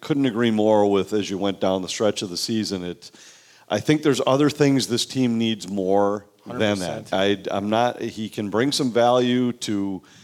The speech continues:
Speaker 1: maybe bring more value to a, another team, could bring some value at a small number to the Wild for sure, but when they've got him,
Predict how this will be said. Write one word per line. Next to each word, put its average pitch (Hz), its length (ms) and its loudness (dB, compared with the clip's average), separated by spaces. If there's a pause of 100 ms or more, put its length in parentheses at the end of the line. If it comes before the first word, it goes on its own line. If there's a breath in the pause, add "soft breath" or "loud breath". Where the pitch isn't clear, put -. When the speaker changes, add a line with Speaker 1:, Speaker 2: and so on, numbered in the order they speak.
(240 loud breath)
Speaker 1:
maybe 127 380 4
bring 123 340 2
more 120 220 2
value 113 320 4
to 107 160 4
a, 101 240 2
another 104 300 0
team, 120 420 -2
could 104 160 -6
bring 117 180 -2
some 120 200 -4
value 110 400 2
at 101 60 -4
a 98 40 -4
small 107 380 2
number 107 340 0
to 107 140 -6
the 98 80 0
Wild 95 400 2
for 92 80 -10
sure, 107 260 -2
but 95 200 -4
when 117 300 0
they've 147 240 2
got 120 300 2
him, 90 300 -6